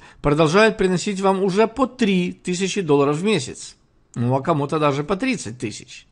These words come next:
Круче инвестиций, чем это, я не видел за двадцать лет моей активной бизнес-жизни.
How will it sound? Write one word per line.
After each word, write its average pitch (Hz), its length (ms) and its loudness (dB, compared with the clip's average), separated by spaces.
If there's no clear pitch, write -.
Круче 269 340 4
инвестиций, 233 560 0
чем 214 240 0
это, 240 240 0
я 208 120 4
не 196 120 2
видел 214 240 0
за 175 320 2
двадцать 185 480 2
лет 180 220 0
моей 165 400 0
активной 170 640 -2
бизнес-жизни. 131 840 -2